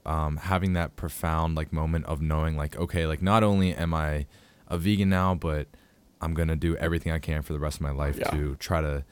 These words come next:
Speaker 1: you know, stop this suffering. And it
Speaker 2: Yeah.
Speaker 1: was, for me, it was right after I watched, um, the film Earthlings.
Speaker 2: Oh, yeah.
Speaker 1: And, yeah, and for anyone who's, I've talked about it a bunch on this podcast, but for anyone who's seen it, you know, it's, it's a very powerful documentary.
Speaker 2: Yeah.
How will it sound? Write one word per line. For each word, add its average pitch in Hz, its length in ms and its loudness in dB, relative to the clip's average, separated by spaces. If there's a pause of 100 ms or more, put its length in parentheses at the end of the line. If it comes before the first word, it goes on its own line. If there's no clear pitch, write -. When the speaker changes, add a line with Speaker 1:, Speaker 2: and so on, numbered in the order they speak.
(220)
Speaker 1:
you 95 140 2
know, 73 240 2
stop - 360 4
this 85 160 0
suffering. 76 540 -2 (100)
And - 120 2
it - 20 6
Speaker 2:
Yeah. 110 60 2
Speaker 1:
was, 98 420 2
for 110 100 2
me, 117 180 6
it 107 40 4
was 95 140 2
right 95 140 6
after 90 300 4
I 85 80 4
watched, 82 560 0
um, 76 500 -2 (560)
the 95 140 0
film 87 260 0
Earthlings. 69 600 -4
Speaker 2:
Oh, 120 200 4
yeah. 123 240 2 (120)
Speaker 1:
And, 82 420 0 (440)
yeah, 90 300 4 (160)
and 95 280 0
for 101 140 0
anyone 101 240 4
who's, 90 200 0
I've 95 160 0
talked 104 220 2
about 90 140 2
it 85 40 2
a 80 40 0
bunch 80 200 0
on 78 60 -2
this 76 100 -2
podcast, 73 480 -2
but 80 200 -2 (360)
for - 140 0
anyone 95 260 6
who's 90 200 2
seen 87 180 2
it, 80 60 0
you 78 80 -2
know, 80 100 2
it's, 80 180 -2
it's 85 200 -6
a - 20 -2
very 85 240 2
powerful 82 460 0
documentary. 76 580 0
Speaker 2:
Yeah. - 140 0